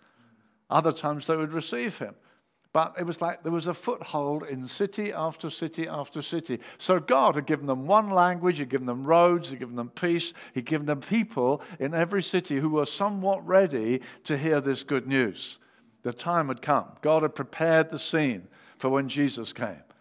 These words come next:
When Jesus came, all kinds of stuff had been done in the background to get us ready. In the ti-, and, and a lot of that stuff looked very negative. When the Greeks came, they imposed their style. They imposed the gymnasium.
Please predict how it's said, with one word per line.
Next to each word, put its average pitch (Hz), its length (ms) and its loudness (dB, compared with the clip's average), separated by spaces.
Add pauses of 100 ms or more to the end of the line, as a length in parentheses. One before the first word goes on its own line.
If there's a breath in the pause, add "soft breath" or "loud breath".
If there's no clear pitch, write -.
(260 soft breath)
When 123 180 -4
Jesus 214 500 -2
came, 156 520 0
all 175 180 2
kinds 175 320 -2
of 143 100 -8
stuff - 260 -2
had 143 120 -6
been 139 160 -4
done 143 340 2 (240 loud breath)
in 156 200 0
the 185 100 10
background 127 760 2 (200 loud breath)
to 139 120 -4
get 131 200 0
us 120 160 -6
ready. 110 320 0 (340 loud breath)
In 123 80 -4
the 131 100 -2
ti-, 131 220 -8
and, 180 240 4
and 196 140 2
a - 20 6
lot 294 180 2
of 294 100 -4
that 131 180 2
stuff 127 320 -4
looked 160 180 -4
very 185 180 -2
negative. - 640 -10 (1400)
When 165 140 2
the 165 60 2
Greeks 156 360 0
came, 165 260 0
they 165 160 0
imposed 151 840 -2
their 151 320 4
style. 233 640 -4
They 139 140 2
imposed 143 500 -2
the 139 80 -2
gymnasium. 139 1120 -2